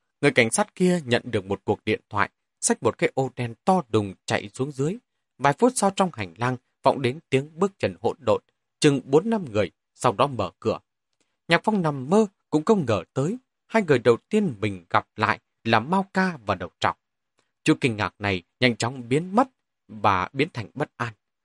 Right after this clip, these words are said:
bởi vì sắc mặt của Mao Ca và Đầu Trọc đều rất mất tự nhiên và khó xử. Đằng sau bọn họ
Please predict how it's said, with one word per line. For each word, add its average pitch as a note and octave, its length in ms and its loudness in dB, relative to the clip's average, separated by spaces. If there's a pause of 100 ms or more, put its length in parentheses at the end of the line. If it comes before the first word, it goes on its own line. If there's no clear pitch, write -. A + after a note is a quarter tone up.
(140)
bởi D3+ 160 4
vì C#3+ 160 0
sắc A3+ 220 -2
mặt C#3 200 -4
của D#3+ 100 6
Mao G3 220 2
Ca G3 240 -2
và A2+ 160 0
Đầu G2+ 220 -2 (100)
Trọc A2 200 0 (120)
đều G#2 400 -2
rất D#3+ 180 -2
mất G3 260 -2
tự A2 120 0
nhiên F#2+ 360 -6
và G2 120 0
khó D#3+ 260 0
xử. F#2+ 200 -8 (500)
Đằng D3+ 160 2
sau G#3+ 220 -2
bọn A2 200 4
họ - 220 2